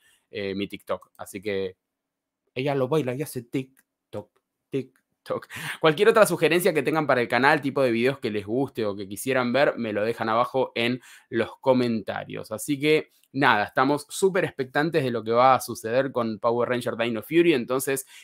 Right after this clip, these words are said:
este quince vuelve y vamos a estar viendo los episodios y voy a estar, eh, nada, los voy a dejar al tanto de todas las cosas que sucedan,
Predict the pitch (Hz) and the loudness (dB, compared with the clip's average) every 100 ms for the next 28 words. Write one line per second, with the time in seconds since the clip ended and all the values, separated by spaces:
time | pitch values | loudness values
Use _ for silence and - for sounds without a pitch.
0 | _ - 165 147 143 160 160 151 - 120 | _ -2 0 0 0 0 2 0 0 2
1 | 143 147 147 147 143 120 117 123 110 - | 4 4 4 2 2 0 0 -2 -4 -4
2 | 117 - 120 127 127 117 104 - - 160 | -4 -4 -4 -2 0 -2 -4 -6 -2 0
3 | 147 127 147 147 151 147 - 117 120 117 | 0 0 4 6 6 4 2 2 2 2
4 | 123 120 - - - - 110 104 101 98 | 2 2 0 -12 -20 -6 -2 -2 -2 -6
5 | - - 113 107 98 98 98 123 117 139 | -8 -6 0 2 2 -2 -2 -2 2 0
6 | - 113 - 131 131 117 113 170 165 139 | 0 -2 0 -2 0 -2 2 4 4 2
7 | - - 127 - 110 110 - 120 123 123 | -2 -4 -4 -6 -8 -8 -4 0 0 0